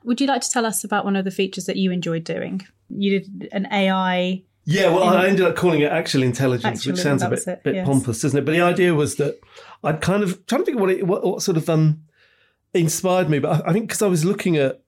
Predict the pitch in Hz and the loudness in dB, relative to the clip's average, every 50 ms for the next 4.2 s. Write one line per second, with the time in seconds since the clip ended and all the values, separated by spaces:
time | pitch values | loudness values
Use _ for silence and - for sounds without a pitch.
0 | _ _ - 156 143 139 135 131 135 135 135 135 - 143 - - - - 165 - | _ _ 0 0 2 2 2 4 4 2 2 0 -2 -4 -6 -6 -8 -8 -4 -2
1 | 165 151 - 165 156 147 139 - 202 - 156 143 156 - - - 190 185 - 175 | -2 -2 0 0 0 0 0 0 -2 0 0 0 0 0 0 0 0 0 0 0
2 | 151 151 143 - 135 131 156 151 139 120 - - - 127 139 143 135 123 110 - | 0 0 -2 -2 -2 0 2 2 2 2 0 -2 -2 -2 0 0 0 -2 -4 -6
3 | - 135 135 131 127 - 139 123 113 - - 143 135 131 127 123 104 117 117 113 | -4 -2 -2 0 0 -2 -2 -2 -2 -2 -2 -2 0 0 0 0 0 0 -2 0
4 | 110 110 107 110 | 0 -2 -2 -4